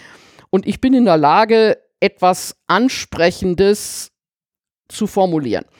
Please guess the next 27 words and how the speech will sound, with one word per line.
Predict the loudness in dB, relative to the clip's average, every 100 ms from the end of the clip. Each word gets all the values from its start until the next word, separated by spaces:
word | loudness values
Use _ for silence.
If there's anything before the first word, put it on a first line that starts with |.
| -20 -20 _ _ _ _
So, | 0 0 2
wenn | 2
man | 2
dieses | 0 -2 -4 -8
zweite | -2 0 2 0
Ziel | -2 -2 0
hat, | 0 -2
das | -2
kommt | -2 0
wieder | 0
ein | 0
bisschen | -2 -6 -10
drauf | -12 -14 -14 -10
an. | -10 -12 -20 _ _ _ 0
Man | 2
muss | 2 2
aber | 2 2
eines | 2 2 0 0
sehen, | 0 0
eine | 0 -2 0
Klausur, | 0 0 0 -2 0
die | 0
man | 0 -2
voll | -4 0 2 2 0
durchschreibt, | 0 0 -2 -8 -4 0 2 0 -4 -20
kostet | -2 0 0 -6 -8 -4
einen | 0 2 2 2 2 0